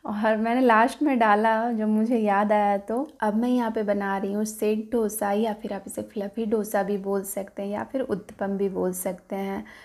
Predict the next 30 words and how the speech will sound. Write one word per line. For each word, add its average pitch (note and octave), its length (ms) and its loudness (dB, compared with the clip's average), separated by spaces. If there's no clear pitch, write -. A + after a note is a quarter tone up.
तो A#3 60 -4
ये A#3 180 2
वही G#3 380 2
बैटर G3+ 420 2
है G3+ 80 -2
जो A3+ 140 -4
मैंने A3+ 260 -4
अपनी A3 240 -4
इडली G3 360 -4
वाले G#3 280 0
वीडियो G3 300 -4
में G3+ 100 -4
आप G3 200 -8
लोगों G3 140 -6
के G3+ 100 -8
साथ G#3 200 -6
शेयर F#3+ 340 -4
की G3+ 200 -6
थी। G3+ 200 -6
वैसे G#3+ 280 -4
मैं A3+ 140 -4
बता G3 340 0
दूँ, G3+ 140 -2
इसमें G3+ 280 -8
तीन G3 380 -6
कप G#3 240 -4
राइस G3 420 -2
और G#3+ 140 0
एक A3 440 -6
कप A#3 120 -6